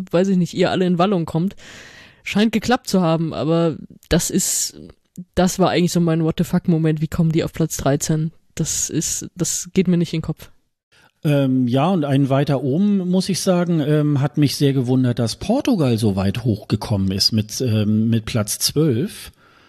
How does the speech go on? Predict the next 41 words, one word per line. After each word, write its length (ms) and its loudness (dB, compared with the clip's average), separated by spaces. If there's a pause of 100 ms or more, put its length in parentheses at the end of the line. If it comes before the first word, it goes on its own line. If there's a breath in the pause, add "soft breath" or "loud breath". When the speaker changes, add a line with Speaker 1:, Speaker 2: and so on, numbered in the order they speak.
(400 soft breath)
Speaker 2:
Äh, 240 2
die 80 0
sind 220 2
in 100 2
der 100 2
Jury, 340 0
Speaker 1:
Und 60 6
die 120 2
waren 140 4
Speaker 2:
ähm, 40 2
Speaker 1:
bei 80 2
den 140 0
Juries 400 0
noch 100 4
Speaker 2:
ja, 140 4
Speaker 1:
besser, 320 0 (120)
ja. 200 -4
Speaker 2:
ja, 180 2
die 80 2
sind 200 0
bei 160 2
hundertsechsundzwanzig 1080 0
zu 300 0
siebenundzwanzig, 880 0
äh, 120 2
Televoting. 760 2 (280 loud breath)
Ich 220 2
hätte 160 2
jetzt 240 0
so 100 2
gedacht, 380 0
ja 240 -2
gut, 220 2
also 200 2
Portugal 540 2
gefällt 380 0
mir 80 4
ja 180 0
irgendwie, 400 0
ist, 300 -2
äh, 240 2